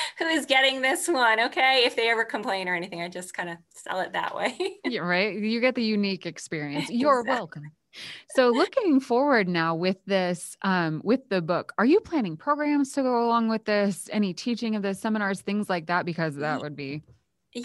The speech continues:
Speaker 2: phenomenal.
Speaker 1: I definitely, I've been doing some one-off workshops and seminars, but definitely I plan to put up some online courses on resilience, on in developing your mindset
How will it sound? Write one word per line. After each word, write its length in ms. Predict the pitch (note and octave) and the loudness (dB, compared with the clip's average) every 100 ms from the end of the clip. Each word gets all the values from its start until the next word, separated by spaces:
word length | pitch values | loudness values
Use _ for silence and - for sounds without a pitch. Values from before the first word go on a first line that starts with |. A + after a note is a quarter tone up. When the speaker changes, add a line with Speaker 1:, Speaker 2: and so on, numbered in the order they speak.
| D4+ | 0
Speaker 2:
phenomenal. 280 | D#4 D#4 | 4 4
Speaker 1:
I 180 | - C4+ | 4 2
definitely, 580 | B3+ D#4 F4 B4+ D#4 B3 | 2 0 0 0 0 2
I've 120 | A#3+ | 2
been 140 | C#4 C4 | 0 -4
doing 260 | D#4+ A4 | -2 -2
some 300 | A4 F4+ C#4+ | 0 0 0
one-off 480 | C4 C#4 C4 C4+ - | 4 4 4 2 0
workshops 640 | F#3 A3+ A3 A#3 G#3+ G#3 - | -6 -4 -2 2 2 2 -4
and 140 | G3+ | -8
seminars, 500 | G3 G3 F#3+ F#3 F#3+ | -2 -2 2 2 2
but 140 | - G#3+ | 0 0
definitely 280 | C#4 F4+ | 0 2
I 40 | D4 | 0
plan 240 | C#4+ A#3+ | 0 -4
to 60 | A#3+ | -4
put 160 | - G#3+ | -4 -2
up 200 | G#3 G#3 | -2 -2
some 220 | A3 G3 | -8 -4
online 460 | F#3 F#3+ F#3+ F3+ | -2 0 0 0
courses 800 | F3+ - F3 F3+ F3+ F3+ E3+ E3+ E3+ | -2 -6 -4 -4 -4 0 0 0 0
on 160 | D3+ | -2
resilience, 880 | D#3+ E3+ F#3 G#3 G3 F#3+ F#3 F#3 E3+ | -4 -6 -4 -2 0 0 -2 -4 -2
on 160 | E3+ | -2
in 120 | E3+ E3 | -2 -6
developing 840 | F3 F3 F3 F3 F3+ F3 E3+ E3+ | -2 0 -2 -2 -2 -2 -4 -6
your 320 | - F3 E3 | -8 -6 -6
mindset 800 | E3 F3 G3 F#3+ G3+ F3+ F3+ E3+ | -2 -2 -2 -2 2 4 4 0